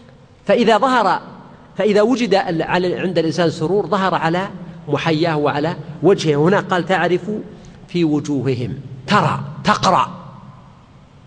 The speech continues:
"في وجوههم نظرة النعيم". سبحان الله، نظرة، ناظر، جميل، حلو، عذب، وهنا نظرة النعيم،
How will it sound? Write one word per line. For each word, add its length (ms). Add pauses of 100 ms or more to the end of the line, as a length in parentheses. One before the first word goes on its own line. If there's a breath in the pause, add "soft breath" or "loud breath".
(300)
"في 80
وجوههم 680 (400 loud breath)
نظرة 540
النعيم". 460 (540)
سبحان 380
الله، 240 (220)
نظرة، 380 (1200)
ناظر، 400 (1400)
جميل، 480 (360)
حلو، 440 (920)
عذب، 360 (520)
وهنا 480
نظرة 360
النعيم، 500